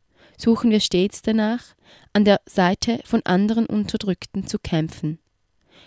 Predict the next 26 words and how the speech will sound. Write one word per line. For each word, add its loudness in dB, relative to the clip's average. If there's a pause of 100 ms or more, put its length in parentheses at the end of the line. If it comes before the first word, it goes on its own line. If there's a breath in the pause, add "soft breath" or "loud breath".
(140 soft breath)
Doch 2
als -2
Individuen, 0 (380 soft breath)
die 0
von 2
einem 2
ganz 0
anderen 0
Leben -2
träumen, -4 (480 soft breath)
suchen 0
wir 0
vor -2
allem 2
auch 0
danach, -4 (420 soft breath)
an 0
der 4
Seite 2
von -2
anderen -2
Träumern -2
zu -2
kämpfen. -8 (240)
Im 2
Bewusstsein, 0